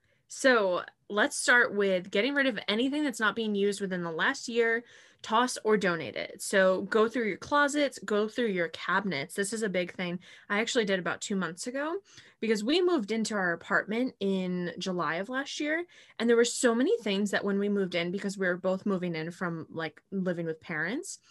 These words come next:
So we had all of these things that were like, "Oh, we are definitely going to need this. We're definitely going to need that." So we had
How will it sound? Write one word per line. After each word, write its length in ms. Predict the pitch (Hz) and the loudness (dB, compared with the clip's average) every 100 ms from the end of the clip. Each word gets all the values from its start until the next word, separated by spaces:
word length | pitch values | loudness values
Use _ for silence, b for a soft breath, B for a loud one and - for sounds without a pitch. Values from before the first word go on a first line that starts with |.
| b b b b | b b b b
So 380 | - 240 208 202 | 0 4 4 4
we 300 | 208 220 247 | 2 4 4
had 220 | 254 226 | 4 -2
all 240 | - 214 240 | 0 4 4
of 80 | |
these 140 | 226 214 | 2 2
things 200 | 208 202 | 0 2
that 100 | - | 0
were 140 | 196 | 0
like, 200 | 208 208 - | 0 0 6
"Oh, 160 | 302 | 6
we 220 | 233 226 220 | 6 4 4
are 100 | 208 | 4
definitely 340 | 233 220 226 | 2 2 2
going 200 | 214 214 | 2 0
to 100 | 196 | 2
need 160 | 196 185 | 0 2
this. 240 | 160 156 | 0 0
We're 80 | 185 | -4
definitely 420 | 180 240 240 233 | 4 4 4 -2
going 220 | 220 208 | 0 -2
to 60 | 196 | 0
need 260 | 185 165 | -2 -2
that." 280 | 165 147 147 B B B B | 0 0 0 B B B B
So 140 | - 269 | 0 4
we 80 | |
had 120 | 269 | 4